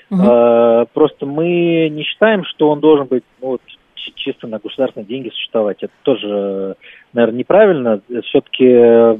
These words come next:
Speaker 2: у почты должны быть разные источники доходов,
Speaker 1: Мгм.
Speaker 2: но,
Speaker 1: Но
Speaker 2: э,
Speaker 1: основа,
Speaker 2: объективно
Speaker 1: основа все равно должна быть,
Speaker 2: Э,
Speaker 1: это государственное
Speaker 2: основа,
Speaker 1: финансирование.
Speaker 2: да,
Speaker 1: Да.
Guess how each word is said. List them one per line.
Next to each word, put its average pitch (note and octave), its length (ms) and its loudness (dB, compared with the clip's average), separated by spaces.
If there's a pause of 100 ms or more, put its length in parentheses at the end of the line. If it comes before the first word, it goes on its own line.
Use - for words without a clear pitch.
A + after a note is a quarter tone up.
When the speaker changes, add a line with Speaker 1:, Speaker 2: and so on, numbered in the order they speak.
(220)
Speaker 2:
у A#2 160 -6
почты - 360 -2
должны B2 280 0
быть A2 220 -8
разные G#2+ 400 0 (340)
источники A2 720 -2
доходов, D#3+ 480 2 (480)
Speaker 1:
Мгм. E3+ 140 -8
Speaker 2:
но, B2+ 520 2
Speaker 1:
Но A3 140 2
Speaker 2:
э, A3 60 2
Speaker 1:
основа, C4+ 420 6
Speaker 2:
объективно D3 300 2
Speaker 1:
основа G3+ 400 0
все - 180 -10
равно F3+ 380 -4
должна E3 460 -12
быть, D#3 120 -2
Speaker 2:
Э, D3+ 80 2
Speaker 1:
это E3+ 100 -18
государственное E3+ 440 -2
Speaker 2:
основа, E3+ 240 4
Speaker 1:
финансирование. G3+ 420 2
Speaker 2:
да, C3+ 180 2
Speaker 1:
Да. F3 160 4